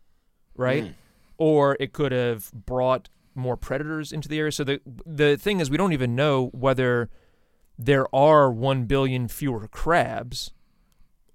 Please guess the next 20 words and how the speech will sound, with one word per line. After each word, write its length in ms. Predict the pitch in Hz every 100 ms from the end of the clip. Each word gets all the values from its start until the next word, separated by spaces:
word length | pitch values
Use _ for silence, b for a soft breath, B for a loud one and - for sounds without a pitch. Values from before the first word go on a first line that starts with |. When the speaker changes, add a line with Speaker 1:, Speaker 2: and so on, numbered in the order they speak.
| _ _ -
Speaker 1:
like, 180 | 139 135
as 160 | 127
in 140 | 127 123
they 100 | 120
were 120 | 120
never 200 | 120 117
born 400 | 101 131 135 131
or 80 | 120
they 140 | 117
got 220 | 117 117
eaten 240 | - 131 120
or 60 | 117
something 260 | 123 -
like 160 | 117 110
that, 240 | 117 117 - b b -
or 560 | 165 151 135 131 120 - - _ _ _ -
t-, 80 | - -
are 140 | 151 143
they 140 | 127
somewhere 420 | 117 - 131 110